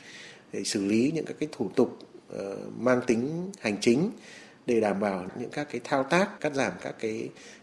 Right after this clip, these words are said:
dự án không cần thiết để đầu tư cho các cái dự án, ờ, lớn, những dự án trọng điểm, ờ, đúng quy định của pháp luật, không bị, ờ, vướng mắc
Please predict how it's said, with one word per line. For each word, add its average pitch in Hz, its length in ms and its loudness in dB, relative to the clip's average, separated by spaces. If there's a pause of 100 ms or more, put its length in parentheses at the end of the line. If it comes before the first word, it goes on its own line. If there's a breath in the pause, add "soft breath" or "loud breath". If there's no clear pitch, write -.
dự 120 140 0
án 104 260 2
không 127 160 0
cần 98 140 0
thiết 160 200 4 (120)
để 101 120 -4
đầu 101 240 -4
tư 120 220 6
cho 120 80 0
các 135 180 -6
cái 131 120 -4
dự 127 100 -2
án, 101 260 -6 (580 soft breath)
ờ, 95 160 -8
lớn, 123 400 8 (180)
những 117 120 -8
dự 123 120 -4
án 104 200 -4
trọng 117 200 0
điểm, 110 180 4 (500 loud breath)
ờ, 101 180 -10
đúng 120 160 -2
quy 135 160 4
định 127 160 6
của 95 120 -8
pháp 135 200 -4
luật, 131 140 4 (180)
không 113 300 -2
bị, 113 160 2 (240)
ờ, 90 100 -8
vướng 117 240 0
mắc 175 140 2